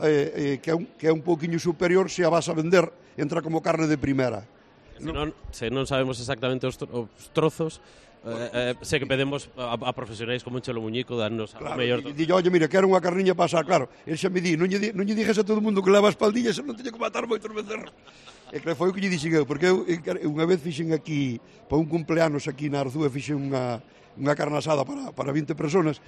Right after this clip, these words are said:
Speaker 1: e claro, levei as espaldillas, e claro, que, claro, es-, a espaldilla faise nun instantiño, e ten unha gelatina polo medio que é maravillosa, un pouquiño de sal e xa está así. Xa va. Entón, sí, pero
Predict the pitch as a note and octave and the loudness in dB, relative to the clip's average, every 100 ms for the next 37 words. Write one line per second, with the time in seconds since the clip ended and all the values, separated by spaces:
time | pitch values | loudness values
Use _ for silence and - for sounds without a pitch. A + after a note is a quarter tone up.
0 | - C#3+ C#3 E3 - D#3+ F#3 G3+ E3 - | -10 -6 2 2 2 -2 -4 -6 -8 -8
1 | G3 G#3+ - - - - - - - C3+ | -6 -6 -6 -8 -10 -10 -12 -10 -10 -10
2 | - - - - C4 - E3 F3 F3 E3+ | -12 -14 -12 -10 -10 -6 -4 0 2 2
3 | D3+ E3 E3+ D3+ D3+ C#3+ D3 G#2+ - - | 0 0 0 2 0 2 -2 -2 -8 -8
4 | C3 C#3+ E3 E3+ E3+ F3 E3+ F3 D#3 C#3+ | -4 0 2 2 2 2 2 2 0 2
5 | D#3 E3+ D#3+ D#3+ - - - E3 E3+ D3+ | 2 2 2 0 -2 -14 -4 4 4 4
6 | C3+ C3+ C#3+ - - - C#3+ D3 E3 F3 | 2 2 2 0 -10 -8 -2 0 2 2
7 | F3 F3 F3+ F#3 F#3+ F#3 G3 B3+ - B2 | 2 4 4 2 0 -4 -6 -8 -14 -18
8 | G#2 - C#3 D3+ - - - - D#3 A3+ | -18 -10 -4 -4 -6 -16 -14 -4 0 0
9 | G#3+ D#3 C#3+ D3+ | 2 0 2 2